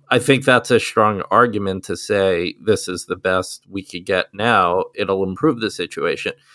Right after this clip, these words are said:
But if the question is sort of, um,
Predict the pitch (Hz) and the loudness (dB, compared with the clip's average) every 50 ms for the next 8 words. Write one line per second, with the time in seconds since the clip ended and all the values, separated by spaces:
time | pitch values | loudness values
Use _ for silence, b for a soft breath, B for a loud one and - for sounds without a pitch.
0 | _ _ _ _ - 185 165 143 135 120 - - 123 113 - - 117 - - 147 | _ _ _ _ 4 4 6 6 4 2 0 -4 -6 -6 -4 -6 -6 0 4 4
1 | 135 131 123 - - - 120 113 117 - - 110 117 113 110 101 - - - 120 | 6 6 4 2 0 0 0 0 0 2 4 6 8 8 6 4 0 -2 2 4
2 | 113 107 98 104 104 98 90 87 - - _ _ _ _ _ _ _ _ _ _ | 4 4 4 4 4 2 2 0 -4 -12 _ _ _ _ _ _ _ _ _ _
3 | - 95 101 101 101 98 98 98 95 95 95 87 - | -4 0 2 2 2 2 2 0 0 -2 -4 -8 -10